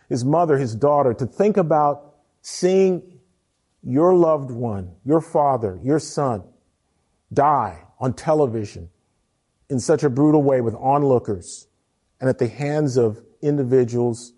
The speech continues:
who could have intervened, and nothing was done. But for many of us in the church, it goes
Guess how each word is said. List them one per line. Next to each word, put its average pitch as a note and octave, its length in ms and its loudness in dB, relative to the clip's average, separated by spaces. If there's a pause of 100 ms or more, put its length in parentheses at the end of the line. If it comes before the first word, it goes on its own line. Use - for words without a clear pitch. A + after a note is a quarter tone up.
(420)
who C3+ 100 0
could D3 160 2
have A#2+ 120 2
intervened, A2 600 -2 (1080)
and A2+ 160 2
nothing A#2+ 300 2
was G#2 200 -2
done. G2 300 -6 (1200)
But D3+ 100 2
for D#3+ 100 -2
many G#3 280 4
of D#3+ 140 2
us C3+ 440 -2 (340)
in D3+ 140 0
the D3 100 2
church, D#3+ 460 0
it C#3+ 140 0
goes D3 540 2